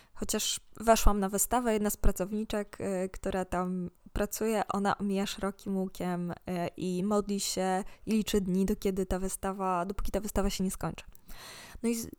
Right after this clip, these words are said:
powiem wam tak, gadałam z, e, chłopakiem, który opiekował się tą wystawą i to,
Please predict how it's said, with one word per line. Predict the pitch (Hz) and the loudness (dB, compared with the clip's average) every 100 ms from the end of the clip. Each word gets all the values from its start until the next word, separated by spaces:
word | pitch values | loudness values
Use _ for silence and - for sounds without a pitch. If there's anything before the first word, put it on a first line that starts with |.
| - | 6
powiem | - 254 269 | 8 8 8
wam | 254 233 | 0 0
tak, | 190 - | -4 -4
gadałam | 214 202 247 269 262 | -2 2 2 2 0
z, | 254 - - - | -2 0 0 2
e, | 208 214 | 0 4
chłopakiem, | 233 - 233 226 | 10 10 10 4
który | - 208 | 0 6
opiekował | - - 196 175 | 8 8 6 2
się | - | 2
tą | 175 | 0
wystawą | 190 - 180 180 196 214 - - - - - | -2 -2 -2 0 0 -2 -8 -18 -20 -20 -12
i | - | -8
to, | - 254 254 254 | 2 4 4 2